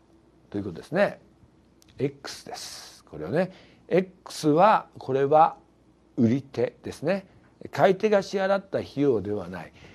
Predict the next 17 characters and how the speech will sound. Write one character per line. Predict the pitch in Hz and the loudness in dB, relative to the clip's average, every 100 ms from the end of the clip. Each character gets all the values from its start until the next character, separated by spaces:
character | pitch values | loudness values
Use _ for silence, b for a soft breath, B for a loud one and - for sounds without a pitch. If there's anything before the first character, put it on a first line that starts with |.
| B B | B B
売 | 139 | 0
り | 196 | 0
手 | - | 0
が | 190 185 | 4 2
支 | - | 2
払 | 170 185 | 0 2
っ | 185 | 0
た | - 143 | -2 -4
費 | - 151 | -2 0
用 | 135 113 | 2 2
に | 98 90 | -2 -6
な | 95 | -6
り | 104 | -6
ま | 123 127 | -6 -8
す | - | 0
か | 190 | 4
ら、 | 175 | 4